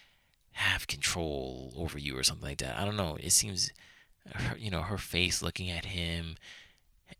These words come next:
telling all his secrets out there. I don't know. It just feels, 'cause she doesn't talk about her shit. You know, she doesn't talk about how, like, nobody wanted her ass. Like, her father freaking left her. Her mom left her.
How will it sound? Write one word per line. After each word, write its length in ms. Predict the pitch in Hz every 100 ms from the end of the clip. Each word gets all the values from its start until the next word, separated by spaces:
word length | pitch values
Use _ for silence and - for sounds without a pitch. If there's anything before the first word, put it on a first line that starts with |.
| _ -
telling 400 | - 90 85 82
all 300 | 57 82 85
his 520 | 92 85 82 107 - -
secrets 500 | - - 90 98 82
out 220 | 85 80 -
there. 500 | 82 85 82 82 80
I 60 |
don't 140 | 98 101
know. 160 | 90
It 180 | 82 82 -
just 240 | 95 -
feels, 340 | - 92 - - - - - -
'cause 120 | -
she 180 | - 165
doesn't 260 | 262 185 104
talk 160 | 82 80
about 220 | 80 82
her 100 | 80
shit. 320 | - - -
You 140 | - 92
know, 140 | 98
she 160 | - 156
doesn't 180 | 160
talk 140 | 139 98
about 180 | 85 80
how, 140 | 82
like, 160 | 78 73
nobody 340 | 76 82 82
wanted 320 | 76 78 73
her 140 | 78 78
ass. 240 | 92 -
Like, 140 | 80
her 100 | 82
father 340 | 80 85 90 113
freaking 320 | - - 85
left 240 | 76 -
her. 140 | 76 85 - -
Her 120 | - 110
mom 340 | 120 160 123
left 260 | 73 - -
her. 120 | -